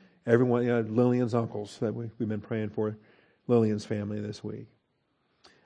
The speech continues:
Uh, the dead in Christ will rise first, okay?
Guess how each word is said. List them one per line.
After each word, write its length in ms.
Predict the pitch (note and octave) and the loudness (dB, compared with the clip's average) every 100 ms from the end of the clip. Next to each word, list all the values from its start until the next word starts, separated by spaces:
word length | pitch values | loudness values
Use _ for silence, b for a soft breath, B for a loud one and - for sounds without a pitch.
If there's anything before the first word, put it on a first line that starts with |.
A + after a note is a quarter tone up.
| - | -2
Uh, 340 | B2 A#2+ G#2+ G#2 - | 2 4 2 -2 -4
the 120 | A#2+ | 4
dead 240 | B2+ B2+ | 8 8
in 120 | E3 | 8
Christ 540 | D#3+ G3+ F#3+ A#2+ A#2+ - | 4 4 6 6 2 2
will 100 | B2+ | 4
rise 320 | A#2+ A#2+ A#2 | 4 2 0
first, 520 | - C3+ G#2 - - _ _ - | -2 -4 -6 -16 -20 _ _ -12
okay? 340 | G#2+ G#2+ D3 | -10 -6 -8